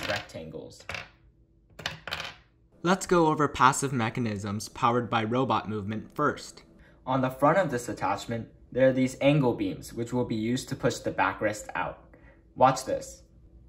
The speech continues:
As the robot pushes the attachment forward, the angle beams push the backrest out. And as you can see, no additional motor was used since all of the power came from the robot's movement. Now let's look at passive mechanisms powered by triggers.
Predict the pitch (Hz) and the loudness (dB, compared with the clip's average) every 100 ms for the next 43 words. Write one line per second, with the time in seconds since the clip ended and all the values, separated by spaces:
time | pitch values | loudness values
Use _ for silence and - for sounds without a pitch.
0 | - 131 - 131 131 180 190 - 165 160 | -2 0 2 6 6 6 4 4 2 4
1 | 156 139 123 - 107 107 160 165 - 113 | 0 4 2 4 0 0 -2 -4 0 0
2 | 104 104 104 - - - - 120 139 156 | 2 0 0 -4 -12 -14 0 2 4 6
3 | 143 120 117 127 - 143 123 - - - | 6 4 0 -2 2 4 8 6 8 6
4 | 104 - 107 - - 80 - - - - | 6 2 0 -2 -6 -6 -6 -14 -20 -20
5 | - - - - - 123 127 143 170 165 | -20 -20 -20 -10 0 4 4 4 0 0
6 | 156 117 113 110 123 147 147 127 120 139 | 0 0 0 4 6 6 6 4 4 8
7 | 139 120 120 127 127 131 113 107 104 107 | 8 10 8 6 4 2 2 0 0 -4
8 | - _ - - 127 120 95 123 127 139 | -14 _ -20 -6 -2 0 4 4 6 2
9 | - 107 107 107 113 110 113 113 113 113 | 2 2 2 0 0 0 0 2 2 2
10 | 107 101 101 - 101 98 95 92 - - | 2 2 0 0 -4 -8 -10 -10 -14 -16
11 | - - - - - - - - - 131 | -20 -20 -20 -20 -20 -20 -20 -14 -6 0
12 | 165 196 151 147 135 123 135 120 - 151 | 0 0 0 0 0 -2 -2 -4 -2 -2
13 | 131 110 107 104 101 113 113 - 98 98 | -2 -4 -6 -6 -6 -6 -8 -6 -4 -2
14 | 107 110 - 156 - - - | -2 -4 -2 -2 -2 -8 -10